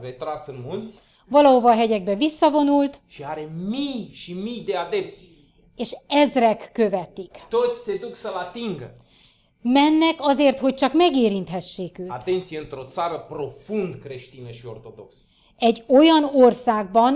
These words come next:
Speaker 2: amelyik mélyen keresztény és ortodox vallású.
Speaker 1: Oamenii pot crede așa ceva, este uimitor.
Speaker 2: És az emberek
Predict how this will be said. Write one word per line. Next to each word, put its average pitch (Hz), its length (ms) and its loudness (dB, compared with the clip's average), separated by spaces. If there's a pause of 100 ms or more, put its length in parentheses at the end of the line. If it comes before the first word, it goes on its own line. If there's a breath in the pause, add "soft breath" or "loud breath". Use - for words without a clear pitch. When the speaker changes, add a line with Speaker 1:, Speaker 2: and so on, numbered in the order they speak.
Speaker 2:
amelyik 226 540 0
mélyen 262 800 4
keresztény 233 600 4
és - 220 0
ortodox 277 640 4
vallású. 175 500 -6
Speaker 1:
Oamenii - 200 -10
pot 220 200 -10
crede 202 280 -12
așa 160 160 -18
ceva, 156 360 -18
este 120 200 -20
uimitor. 147 540 -16
Speaker 2:
És - 100 -20
az 185 120 -8
emberek 247 420 -2